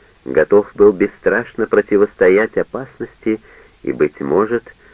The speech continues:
даже принять мученическую смерть. Впервые за долгие годы мне показалось, что стал обозначаться истинный смысл жизни, что я начал понимать величие священнического подвига.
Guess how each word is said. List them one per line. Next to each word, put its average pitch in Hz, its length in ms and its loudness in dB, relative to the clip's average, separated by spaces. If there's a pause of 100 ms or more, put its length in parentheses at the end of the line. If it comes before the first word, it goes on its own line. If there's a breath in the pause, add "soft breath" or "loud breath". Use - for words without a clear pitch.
(180 soft breath)
даже 73 320 -4
принять 73 520 -4
мученическую 90 920 -8 (100)
смерть. 117 280 -8 (1040 soft breath)
Впервые 113 680 2
за 120 140 2
долгие 120 500 0
годы 120 360 2
мне 113 180 -2
показалось, 120 640 -2 (100)
что 101 180 -4
стал 117 400 -4
обозначаться 95 840 -4
истинный 117 840 -6
смысл 104 400 -4
жизни, 85 460 -8 (420 soft breath)
что - 220 -4
я 69 160 2
начал 95 400 -2
понимать 95 500 0
величие 110 680 0
священнического 101 1000 -4
подвига. - 520 -2